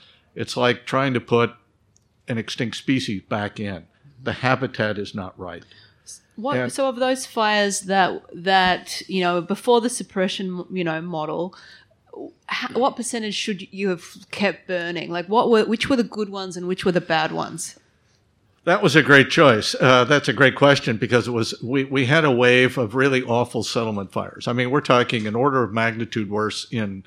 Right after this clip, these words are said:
Speaker 1: scale and lethality than what we've seen in recent decades. Uh, and that was all powered by logging, slash, and land clearing. And then most of the ignition was by railroads. Locomotives were notorious. So it was a catalyst for the whole thing. Um,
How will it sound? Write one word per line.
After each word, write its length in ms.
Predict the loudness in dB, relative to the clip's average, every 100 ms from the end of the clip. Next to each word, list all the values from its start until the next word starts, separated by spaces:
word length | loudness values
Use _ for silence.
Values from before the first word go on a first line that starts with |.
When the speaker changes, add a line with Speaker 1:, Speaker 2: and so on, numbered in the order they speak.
| -20 _
Speaker 1:
scale 540 | -8 0 2 2 0 -2
and 240 | -6 -6
lethality 680 | -6 -4 0 0 0 -2 -6
than 140 | -6 -6
what 200 | -8 -8
we've 160 | -10
seen 260 | -6 -6 -6
in 100 | -8
recent 360 | -8 -8 -8
decades. 540 | -6 -6 -8 -8 -10 -14 -14 -20 -20 -20 -20 -20 _ -4
Uh, 240 | 0 2
and 100 | 2
that 120 | 2 2
was 120 | 2
all 140 | 2
powered 340 | 2 2 2 2
by 140 | 0
logging, 500 | 0 0 0 -6 -10 _ _
slash, 500 | -6 -2 0 0 -2
and 240 | -6 -6 -4
land 260 | -4 -6
clearing. 340 | -6 -8 -8 -14 _ _ _
And 440 | -8 -4 -2 -2 -2
then 140 | 0
most 200 | 0 0
of 60 | -2
the 80 | -4
ignition 480 | 0 0 0 -2
was 140 | -4 -4
by 260 | -4 -2
railroads. 680 | -2 -2 -4 -4 -8 -12 -16 -18 _ _ _
Locomotives 560 | -10 -6 -6 -6 -8 -6
were 140 | -6
notorious. 540 | -6 -4 -2 -2 -4
So 180 | -6 -6
it 80 | -6
was 200 | -6 -6
a 60 | -6
catalyst 500 | -2 -2 -4 -8 -8
for 120 | -8
the 100 | -4
whole 160 | -6
thing. 320 | -4 -4 -4 -8 -16 -20 -20 -20 -20 -20 -20 _ _ -2
Um, 440 | 4 6 4 0